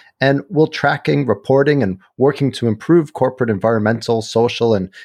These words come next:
governance actions continue to be controversial? Or do you believe that E S G will continue to take off and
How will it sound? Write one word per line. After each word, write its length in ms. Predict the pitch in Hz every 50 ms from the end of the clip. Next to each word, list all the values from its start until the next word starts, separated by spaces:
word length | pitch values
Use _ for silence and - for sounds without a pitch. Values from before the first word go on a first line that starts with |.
| - - -
governance 420 | 131 123 135 131 127 120 110 -
actions 540 | 117 113 113 113 - - 123 120 113 - - _ _ _ _ -
continue 480 | - 127 104 - 127 143 160 160 160 151
to 140 | - - 123
be 300 | - - 110 113 143 156
controversial? 920 | - - 120 123 113 - 120 98 107 107 113 - - 180 180 190 196 - _ _ _ _ _ _ _ _ _ _ -
Or 80 | 147
do 100 | 143 165
you 60 | 165
believe 280 | 147 151 160 175 185 165
that 160 | 175 - -
E 100 | 170 175
S 160 | 175 170 -
G 240 | - - 185 185 147
will 180 | 113 101 104 101
continue 480 | - - 113 110 - 147 143 139 135
to 140 | - - 107
take 300 | - - 139 139 135 -
off 340 | 135 135 120 101 98 - -
and 200 | 104 98 92